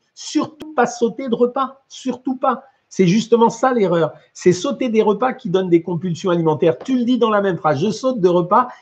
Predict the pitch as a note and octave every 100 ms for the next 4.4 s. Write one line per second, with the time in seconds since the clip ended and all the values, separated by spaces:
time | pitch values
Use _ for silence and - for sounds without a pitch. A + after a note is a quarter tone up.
0 | - D3+ G3 - A#3+ A#3+ G3+ G3 F#3+ F#3+
1 | E3+ G3 F#3 E3+ E3 D#3+ - - A3 G#3+
2 | G#3 F3 D3+ F3 G#3+ - A#3+ C4+ - -
3 | _ - A#3 B3 A3 F#3 F3 F3+ E3+ F#3
4 | E3+ - C3 A2